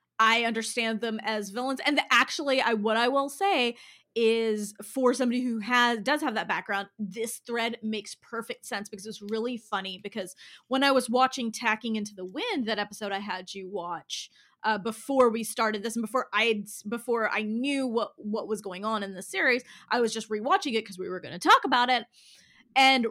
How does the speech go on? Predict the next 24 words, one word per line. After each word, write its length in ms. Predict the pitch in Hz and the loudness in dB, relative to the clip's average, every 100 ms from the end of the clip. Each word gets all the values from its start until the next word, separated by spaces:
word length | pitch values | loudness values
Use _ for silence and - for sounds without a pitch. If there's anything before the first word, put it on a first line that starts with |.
| 208 | 2
Ryan's, 460 | 233 220 254 254 240 | 2 4 4 4 2
like, 120 | 247 | 0
watching 420 | 226 233 233 285 | 2 2 2 0
it 60 | 247 | 0
over 180 | 233 220 | 0 -2
my 100 | 196 | -4
shoulder. 300 | - 254 208 | -4 -4 -4
My 100 | 190 | -4
husband 400 | 285 320 233 208 | -2 -2 -2 -4
is 100 | 208 | -2
watching 280 | 208 262 247 | -4 -4 -2
it 80 | |
over 180 | 247 226 | -2 -2
my 140 | 208 190 | -4 -4
shoulder, 400 | - 453 403 254 | -2 -2 0 0
and 120 | 233 | -2
he's 320 | - 311 311 | -2 -4 -2
like, 340 | 277 220 - - - - _ | 0 0 -2 -12 -20 -20 _
"It 140 | 466 554 698 | 0 4 2
makes 160 | - - | 0 -4
no 380 | 233 240 254 262 | -2 2 2 0
sense 680 | - 233 104 - - - - _ _ | -2 -4 -4 -10 -12 -14 -16 _ _
that 160 | 285 294 | 0 0
the, 220 | 254 | -4